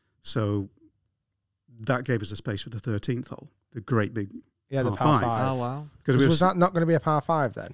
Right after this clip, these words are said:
Speaker 1: No, we, we would have had to have had two or three holes in that field. And of course, now it's an, just an enormous piece of land with one hole in it. And we were really struggling to find a par five for that
Speaker 2: An
Speaker 1: second part
Speaker 2: iconic
Speaker 1: of the,
Speaker 2: one.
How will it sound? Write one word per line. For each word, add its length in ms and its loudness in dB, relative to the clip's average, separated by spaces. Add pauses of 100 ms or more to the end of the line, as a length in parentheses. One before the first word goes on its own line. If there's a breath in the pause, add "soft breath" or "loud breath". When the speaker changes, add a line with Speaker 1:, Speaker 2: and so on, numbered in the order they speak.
(140)
Speaker 1:
No, 160 2
we, 120 6
we 260 0
would 80 4
have 100 0
had 140 -2
to 100 -4
have 60 0
had 160 -2
two 220 -2
or 60 -2
three 220 -4
holes 540 -4 (480)
in 180 -2
that 160 -2
field. 400 -6
And 120 -6
of 60 -8
course, 220 -4
now 160 -2
it's 140 -6
an, 160 -8
just 180 -14
an 80 -6
enormous 600 -4
piece 200 -6
of 80 -6
land 200 -4
with 100 -6
one 260 -2
hole 220 -2
in 100 -6
it. 160 -12 (380 soft breath)
And 120 0
we 100 8
were 100 8
really 200 6
struggling 420 -2
to 80 -8
find 200 -2
a 40 -2
par 280 -2
five 540 -4 (1120)
for 120 -2
that 240 -4
Speaker 2:
An 80 -6
Speaker 1:
second 240 2
part 100 6
Speaker 2:
iconic 60 4
Speaker 1:
of 60 -2
the, 60 0
Speaker 2:
one. 160 -8